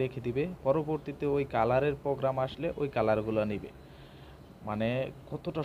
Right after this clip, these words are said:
সহজ করেছে এই মেশিনের মাধ্যমে বলার বাইরে এবং খুব দ্রুত কাজ করা যায়। যেই বিমগুলো আগে কাজ করতে এত এত সময় লাগতো, ওই বিমগুলো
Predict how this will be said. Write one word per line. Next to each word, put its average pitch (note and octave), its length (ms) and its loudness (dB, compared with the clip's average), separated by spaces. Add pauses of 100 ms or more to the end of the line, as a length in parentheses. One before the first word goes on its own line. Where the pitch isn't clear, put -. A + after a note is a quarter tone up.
সহজ C#3 280 2 (160)
করেছে D3 400 0 (280)
এই B2 140 2
মেশিনের B2+ 500 2
মাধ্যমে A#2 440 0 (480)
বলার C3 420 2 (240)
বাইরে F#2+ 280 0 (800)
এবং A2+ 140 -2 (120)
খুব C#3 140 -2 (160)
দ্রুত D3+ 200 0 (120)
কাজ C#3 200 4
করা A2 200 0
যায়। F#2 140 -8 (360)
যেই C#3 220 6 (460)
বিমগুলো C3+ 400 4
আগে B2+ 220 0
কাজ B2+ 120 0 (100)
করতে B2+ 320 -6 (840)
এত - 140 -12 (120)
এত E3 100 -8 (140)
সময় D3 320 0
লাগতো, C3 280 0 (1000)
ওই D#3 80 4 (120)
বিমগুলো C#3 380 2